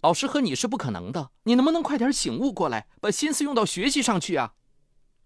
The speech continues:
一股激情遭到老师冰冷的拒绝，郭三军心里难受极了。他突然眼神坚定地说：“沈老师，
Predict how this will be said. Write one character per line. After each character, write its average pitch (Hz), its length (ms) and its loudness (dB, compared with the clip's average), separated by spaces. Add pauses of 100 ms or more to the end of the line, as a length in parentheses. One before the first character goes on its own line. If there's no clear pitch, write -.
(1300)
一 160 200 2
股 117 220 -2
激 160 260 -6
情 135 280 0
遭 151 200 6
到 143 140 4
老 104 220 4
师 143 240 -2
冰 165 260 0
冷 110 160 2
的 117 100 4
拒 190 280 -4
绝， 165 500 -4 (260)
郭 123 220 2
三 123 180 2
军 123 160 0
心 127 200 -4
里 101 120 -4
难 95 200 -2
受 113 180 0
极 87 280 -8
了。 123 140 -14 (160)
他 - 140 -4
突 113 220 -6
然 107 120 -4
眼 85 220 -4
神 101 160 -6
坚 135 260 -4
定 113 160 -10
地 82 120 -10
说 80 240 -14 (840)
：“沈 233 220 -4
老 214 80 2
师， 175 180 -4